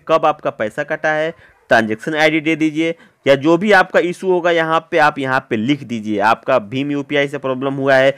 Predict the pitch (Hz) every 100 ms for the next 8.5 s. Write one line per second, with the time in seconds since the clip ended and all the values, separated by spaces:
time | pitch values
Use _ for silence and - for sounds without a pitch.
0 | - - 127 151 185 180 170 170 165 -
1 | 180 175 156 151 151 135 151 151 147 143
2 | 139 139 123 131 156 - 175 165 127 120
3 | 123 117 - 117 110 123 123 120 - 123
4 | 127 151 147 156 180 170 - - - 170
5 | 165 196 185 190 202 190 196 190 190 190
6 | 180 185 190 180 _ 139 151 147 190 175
7 | 165 - 175 165 156 160 160 151 147 151
8 | 147 147 - 151